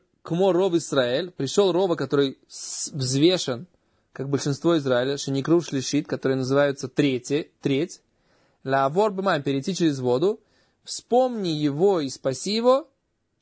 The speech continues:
И несмотря на то, что мы, э, вели себя,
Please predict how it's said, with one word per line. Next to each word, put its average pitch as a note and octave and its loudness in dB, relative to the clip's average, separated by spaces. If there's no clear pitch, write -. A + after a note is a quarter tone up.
И C#3+ -12
несмотря D#3 -2
на D#3+ -4
то, A3+ 2
что F3 0
мы, G3+ 0
э, B2+ -4
вели C#3+ 2
себя, D3 0